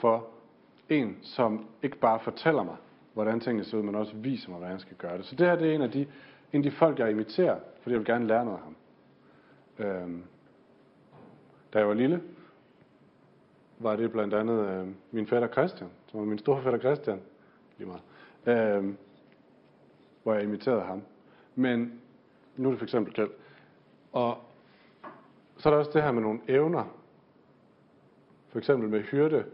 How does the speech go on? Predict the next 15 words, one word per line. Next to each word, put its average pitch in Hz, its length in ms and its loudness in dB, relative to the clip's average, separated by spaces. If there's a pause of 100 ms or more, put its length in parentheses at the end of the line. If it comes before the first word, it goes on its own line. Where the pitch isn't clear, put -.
(240)
for - 80 -12
mit 135 140 0
vedkommende 110 420 -2
hyrdeting, 135 500 0 (580)
hvor 123 100 -2
jeg 117 100 0
tænker, 139 240 2
hvem 143 220 0
kan 120 180 -4
jeg 110 80 -2
imitere? 107 520 -2 (1300)
Jeg 110 60 -6
imiterer 110 340 0
min 101 160 -4
kone, 123 300 -4